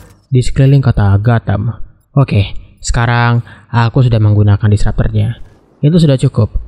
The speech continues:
Jadi ketika para milisia berusaha menembakkannya, maka senjata api tersebut akan meledak di tangan mereka, meruntuhkan mereka seketika tentunya.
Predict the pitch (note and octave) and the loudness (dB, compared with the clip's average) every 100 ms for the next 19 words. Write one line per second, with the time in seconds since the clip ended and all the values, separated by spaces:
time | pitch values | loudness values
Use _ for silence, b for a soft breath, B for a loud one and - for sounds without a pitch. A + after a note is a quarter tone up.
0 | - _ B2+ B2 C3 - B2 A2+ A2 G#2 | -14 _ -2 2 0 0 -2 0 2 2
1 | G#2 - G#2+ G#2 G#2 G2+ G#2 G#2 G2+ A2 | 2 2 2 4 2 2 0 0 2 2
2 | G2+ G2+ G2+ G2+ D3 D3+ G2+ G2 B B | 4 4 4 2 2 2 2 0 B B
3 | B - A#2+ B2 B2+ A#2+ A2 A2 G2+ - | B 0 0 0 0 2 2 2 0 0
4 | A2+ - A2 E3 - G#2 G2 G2 G2+ G2 | 0 0 0 -2 0 0 2 2 2 2
5 | G#2+ G2+ G2+ G#2+ A#2+ - G#2+ - B B | 2 2 2 2 0 0 -4 -4 B B
6 | B - A#2+ A#2 A2+ A#2 G#2+ A2 G#2+ G#2 | B -2 0 2 2 0 2 2 2 2
7 | G2+ - G2+ G2+ - G#2+ A2 G#2 - G#2+ | 2 2 0 2 0 0 0 0 -2 -2
8 | G2 F2+ E2 A2+ | -2 -4 -6 -8